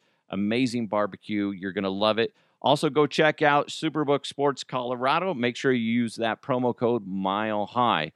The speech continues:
It's DeHuff Uncensored. Thank you guys so much. Have an amazing day. Try not to be a dick, <laughs> okay? And if somebody's being a dick to you, yeah, just ignore 'em, okay? Just ignore 'em. Put a smile on your face and say, "Mm-mm,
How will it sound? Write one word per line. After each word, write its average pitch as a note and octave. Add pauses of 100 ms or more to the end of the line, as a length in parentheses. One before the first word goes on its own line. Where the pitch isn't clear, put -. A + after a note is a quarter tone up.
(260)
It's -
DeHuff D#3
Uncensored. D3
Thank E3
you C#3
guys A2+
so C3
much. F#2+
Have B2
an B2
amazing C3
day. A2 (380)
Try E3
not D3+
to C3
be B2
a A2+
dick, F#2 (240)
<laughs> -
okay? C3 (400)
And A2
if A2+
somebody's C#3+
being C#3+
a C#3
dick C3
to D3+
you, F#3 (360)
yeah, F#4+ (220)
just F3
ignore A#2
'em, F#2+
okay? G3 (140)
Just -
ignore B3
'em. G#2+ (400)
Put -
a D#3+
smile G3+
on F3+
your D#3+
face D3
and A2
say, A2+ (180)
"Mm-mm, C4+